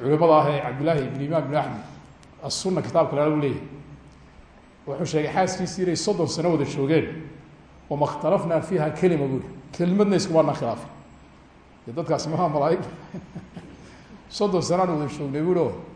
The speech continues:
Ummu Cabdillaah. Haye, kelmadna iskuma aanan khilaafin. Marka Axmed bin Xambal maxaa dib dhigay? Cilmigu ku raagay.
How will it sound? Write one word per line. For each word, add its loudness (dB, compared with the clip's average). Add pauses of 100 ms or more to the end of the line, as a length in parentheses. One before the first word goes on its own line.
(160)
Ummu -6
Cabdillaah. 6 (1120)
Haye, 2 (1300)
kelmadna 0 (960)
iskuma -8
aanan -6
khilaafin. -16 (640)
Marka 6
Axmed 2
bin -2
Xambal -2
maxaa 4
dib 0
dhigay? -2
Cilmigu 2
ku -4
raagay. -4